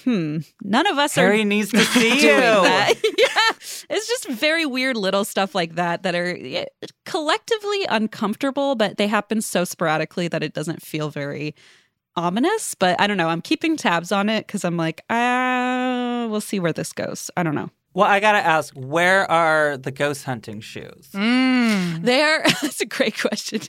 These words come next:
Speaker 1: They,
Speaker 3: They're in the, your damn closet with the rest of your shoes, aren't they?
Speaker 1: they're maybe
Speaker 3: Oh,
Speaker 1: just hanging
Speaker 3: Christy.
Speaker 1: out around all my other shoes. I don't know. I have to check. I'm not very
Speaker 2: There you go.
Speaker 1: careful.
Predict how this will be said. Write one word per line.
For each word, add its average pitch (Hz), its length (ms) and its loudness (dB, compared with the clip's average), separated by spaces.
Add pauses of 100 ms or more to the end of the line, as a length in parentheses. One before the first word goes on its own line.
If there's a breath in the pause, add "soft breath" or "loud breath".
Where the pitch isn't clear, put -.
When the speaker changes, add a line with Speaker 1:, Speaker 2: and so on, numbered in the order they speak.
(360 loud breath)
Speaker 1:
They, 220 240 -4
Speaker 3:
They're 294 140 2
in 262 80 0
the, 247 120 0
your 208 120 2
damn 254 340 2
closet 226 480 0
with 196 100 -4
the 196 100 -4
rest 185 220 -4
of - 40 -8
your 202 100 -2
shoes, 170 340 -2
aren't 185 240 -2
they? 156 300 -10
Speaker 1:
they're 247 380 2 (120)
maybe 202 240 0
Speaker 3:
Oh, 220 120 2
Speaker 1:
just 175 120 -6
hanging 165 180 0 (100)
Speaker 3:
Christy. 156 40 0
Speaker 1:
out 156 300 -2
around 156 380 0
all 156 100 0
my 151 140 -2
other 160 180 0
shoes. 269 520 -4
I 415 200 4
don't 571 180 0
know. 277 380 2
I 262 80 2
have 320 120 -4
to 285 140 -8
check. 156 340 -6
I'm 214 140 -2
not 302 180 0
very 214 280 0
Speaker 2:
There 143 180 4
you 143 160 0
go. 160 600 4
Speaker 1:
careful. 196 800 -2